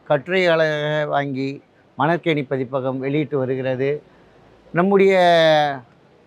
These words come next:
அண்ணல் டாக்டர் அம்பேத்கர் அவர்களுடைய சிந்தனையை தாங்கிய மணற்பெண்-, மணற்கேணி பதிப்பகமாகும்.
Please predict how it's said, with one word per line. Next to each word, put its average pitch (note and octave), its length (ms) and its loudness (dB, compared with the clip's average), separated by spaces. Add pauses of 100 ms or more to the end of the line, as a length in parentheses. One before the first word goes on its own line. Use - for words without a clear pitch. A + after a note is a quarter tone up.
(1300)
அண்ணல் G#3 320 4
டாக்டர் E3+ 340 2
அம்பேத்கர் G3 680 2
அவர்களுடைய D#3+ 680 -2
சிந்தனையை F#3 640 -4 (680)
தாங்கிய F3+ 600 0 (180)
மணற்பெண்-, D#3 760 -2
மணற்கேணி F3 640 -4
பதிப்பகமாகும். D3 840 -4